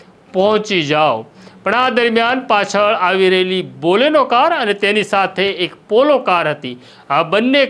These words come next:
કાર નિલેશની કારને ઓવરટેક કરે છે, હાઈવે ઉપર આતરી તેને રોકે છે અને કારમાંથી સાત લોકો દંડા લઈ બહાર આવે છે. આંગડિયા પેઢીના માલિક નિલેશની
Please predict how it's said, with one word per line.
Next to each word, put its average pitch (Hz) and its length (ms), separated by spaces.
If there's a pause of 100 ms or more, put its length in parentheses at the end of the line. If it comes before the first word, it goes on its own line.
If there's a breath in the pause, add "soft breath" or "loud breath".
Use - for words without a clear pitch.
કાર 202 280 (360 loud breath)
નિલેશની 196 460
કારને 185 480
ઓવરટેક 165 680
કરે 185 260
છે, 190 180
હાઈવે 151 360
ઉપર 160 340
આતરી 208 580 (420 loud breath)
તેને 180 260
રોકે 262 480
છે 208 240
અને 190 180
કારમાંથી 185 800
સાત 269 420
લોકો 160 380
દંડા 180 420
લઈ 147 220
બહાર 175 280
આવે 190 280
છે. 220 240 (640 loud breath)
આંગડિયા 214 460
પેઢીના 269 440 (120)
માલિક 233 380
નિલેશની 208 680